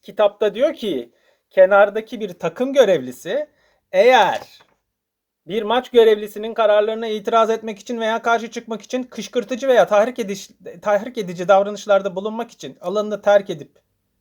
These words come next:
eğer itiraz ederse kırmızı kart görür diyor. Futbol oyun kuralları bu. Futbolun oyun kurallarını bilmiyorsanız lütfen herhangi bir futbol kulüp yöneticiliğini de sürdürmeyi bırakın.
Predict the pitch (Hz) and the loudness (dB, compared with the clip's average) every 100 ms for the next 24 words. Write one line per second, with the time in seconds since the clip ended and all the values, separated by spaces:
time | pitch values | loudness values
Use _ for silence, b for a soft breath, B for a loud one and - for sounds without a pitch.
0 | _ - 180 160 165 190 190 185 202 220 | _ -2 0 0 0 4 4 4 2 0
1 | - 208 - 175 190 247 202 - 143 127 | 0 -6 -8 -8 -6 -2 -2 -2 -12 -14
2 | 117 113 - _ _ _ 254 254 202 160 | -16 -16 -18 _ _ _ -14 -6 -4 -2
3 | 185 226 226 180 147 156 185 151 156 135 | -4 -6 0 4 4 2 -4 -6 -10 -10
4 | _ _ _ _ _ _ _ _ _ _ | _ _ _ _ _ _ _ _ _ _
5 | 254 _ 208 170 143 165 196 240 233 190 | -18 _ -4 -2 -2 -2 -2 -4 2 4
6 | 175 165 156 131 135 202 262 233 143 139 | 4 2 -2 -4 -8 -4 -4 -2 -4 -6
7 | 123 220 - _ _ _ - 202 - 285 | -8 -12 -16 _ _ _ -14 -14 0 0
8 | 277 294 _ _ - 190 254 320 294 180 | 0 -6 _ _ -4 -4 -2 -6 -4 -6
9 | - 254 - 180 - - 254 - 180 214 | -8 -8 0 0 -2 -12 -12 -8 -8 -8
10 | 214 180 208 226 254 247 240 _ _ _ | -10 -12 -10 -8 -2 0 0 _ _ _
11 | - 160 170 196 180 214 - _ _ _ | -10 -8 -8 -8 -8 -8 -12 _ _ _
12 | _ 143 175 180 | _ -2 -2 -2